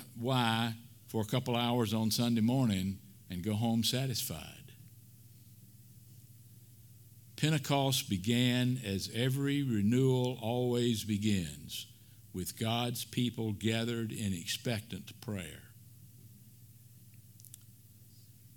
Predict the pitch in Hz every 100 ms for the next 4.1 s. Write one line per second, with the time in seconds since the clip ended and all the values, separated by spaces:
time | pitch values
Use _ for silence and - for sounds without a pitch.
0 | - - 113 120 127 127 135 131 127 113
1 | - 123 123 90 73 76 - - - -
2 | - - - - 90 82 113 107 - 95
3 | 92 87 87 85 87 85 78 - 104 82
4 | 69